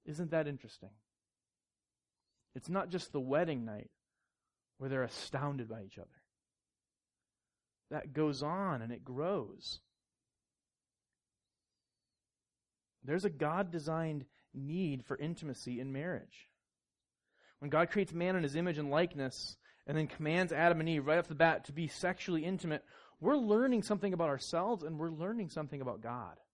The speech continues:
And we can take this too far. The triune God doesn't practice sexual intimacy like humans. We can't ignore the fact that God calls us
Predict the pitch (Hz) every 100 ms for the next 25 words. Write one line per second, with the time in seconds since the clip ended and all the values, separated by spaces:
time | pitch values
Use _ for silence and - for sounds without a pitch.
0 | _ _ _ _ _ _ _ _ _ _
1 | _ _ _ _ _ _ _ _ _ _
2 | _ _ _ _ 131 156 156 160 156 139
3 | - 151 - 117 101 101 - _ _ _
4 | _ _ _ _ _ _ _ _ _ _
5 | _ _ _ _ _ - - 143 151 147
6 | 131 127 127 127 135 - 151 131 - 123
7 | - - 127 - 127 139 131 120 107 -
8 | 110 110 113 143 135 104 - - _ _
9 | _ _ _ _ _ _ _ _ _ _
10 | _ _ _ _ _ _ _ _ _ 127
11 | 131 165 185 175 139 - 139 - 107 123
12 | 151 165 - 156 147 139